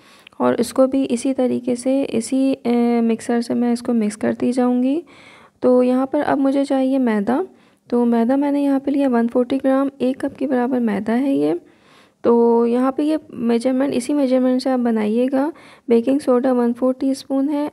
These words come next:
और बेकिंग पाउडर हाफ टी स्पून, ये दोनों अलग-अलग चीज़ें होती हैं, दोनों आपने शामिल करनी है। कोको पाउडर वन फ़ोर कप शामिल किया है मैंने यहाँ पर।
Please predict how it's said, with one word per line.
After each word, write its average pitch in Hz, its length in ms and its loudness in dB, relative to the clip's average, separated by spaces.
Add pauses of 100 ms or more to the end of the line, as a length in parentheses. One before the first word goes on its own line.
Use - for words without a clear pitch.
(100)
और 247 100 -2
बेकिंग 247 420 0
पाउडर 240 280 0
हाफ 240 340 -4
टी 202 160 -2
स्पून, 202 360 -4
ये 226 120 2
दोनों 240 260 2
अलग-अलग 247 380 0
चीज़ें 294 300 -2
होती 240 300 0
हैं, 277 160 0
दोनों 240 300 2
आपने 254 220 0
शामिल 226 340 -4
करनी 262 360 -2
है। 294 180 -4 (440)
कोको 269 280 2
पाउडर 294 280 2
वन 285 200 0
फ़ोर 285 220 0
कप 285 200 -4
शामिल 277 340 -2
किया 277 240 -4
है 285 100 -2
मैंने 277 280 0
यहाँ 277 140 0
पर। 285 260 -4